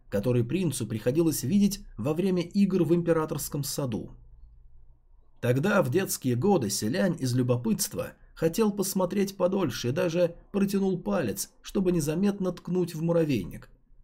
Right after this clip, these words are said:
Но тут же кто-то из дворцовых служанок воскликнул:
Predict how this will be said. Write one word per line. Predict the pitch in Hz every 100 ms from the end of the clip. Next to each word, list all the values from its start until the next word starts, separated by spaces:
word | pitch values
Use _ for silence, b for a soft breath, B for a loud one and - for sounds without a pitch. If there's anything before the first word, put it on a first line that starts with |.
| -
Но | - -
тут | 151 165 117
же | 101
кто-то | - 160 165 120
из | 104
дворцовых | 101 107 - 175 151 -
служанок | 110 110 170 180 170
воскликнул: | 170 170 - 208 190 104 -